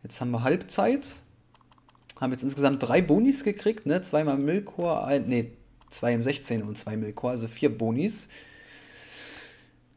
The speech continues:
So, ein Jäckchen. Dann wieder ein haufenweise taktische Rucksäcke dabei. Ich glaub, da müsste ich jetzt nah an die hundert kommen.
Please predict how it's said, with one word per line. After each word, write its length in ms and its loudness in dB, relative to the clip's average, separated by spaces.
So, 560 0
ein 160 -2
Jäckchen. 880 -2
Dann 180 4
wieder 160 8
ein 80 4
haufenweise 460 6
taktische 400 -4
Rucksäcke 480 0
dabei. 500 6
Ich 140 -8
glaub, 240 2
da 120 2
müsste 280 -2
ich 80 -10
jetzt 420 -2
nah 460 2
an 180 0
die 160 2
hundert 720 2
kommen. 480 -2